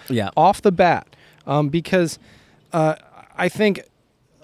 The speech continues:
Speaker 2: white people can very easily just tr-, try to detach themselves from the conversation and the situation by, "Oh, I'm not racist."
Speaker 1: Mm-hmm.
Speaker 2: It's like, bullshit. I guarantee you, you have probably done something in the past that in some form or another could be viewed as,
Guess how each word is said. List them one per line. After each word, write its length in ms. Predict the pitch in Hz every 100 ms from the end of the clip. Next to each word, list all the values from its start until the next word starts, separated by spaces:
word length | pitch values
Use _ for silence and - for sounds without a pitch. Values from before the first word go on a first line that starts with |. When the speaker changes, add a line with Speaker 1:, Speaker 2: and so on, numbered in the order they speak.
| -
Speaker 2:
white 300 | 165 208 240
people 220 | 240 220
can 160 | 185 175
very 200 | 180 180
easily 360 | 220 254 220
just 280 | 156 147 -
tr-, 160 | - - -
try 200 | - 196
to 80 | 156
detach 560 | 151 - - 202 -
themselves 420 | 208 185 - 160
from 220 | - 233 254
the 80 |
conversation 600 | - 180 175 160 165 151
and 160 | 151 143
the 40 |
situation 440 | 160 160 - 175 156
by, 100 | 151 - -
"Oh, 100 | 220
I'm 160 | 156 131
not 140 | 123 92
racist." 400 | 98 - 160 123
Speaker 1:
Mm-hmm. 640 | 117 113 110 110 - 240
Speaker 2:
It's 80 | 233
like, 180 | 240 196
bullshit. 380 | 233 233 262 -
I 140 | 202
guarantee 460 | 196 233 220 - 233
you, 100 | 196
you 220 | 156 185
have 180 | 208 -
probably 480 | 196 208 202 185
done 300 | 143 151 170
something 520 | 160 - 170 185 196 170
in 100 | 151
the 80 |
past 440 | 127 139 131 127 - - - - -
that 120 | 185
in 160 | 190
some 360 | 175 - 220 262
form 260 | - 214 196
or 200 | 180 175
another 480 | 165 156 156 151 143 - _ _ _
could 160 | - 202
be 120 | 180
viewed 420 | 135 139 170 135 131
as, 520 | 135 127 131 127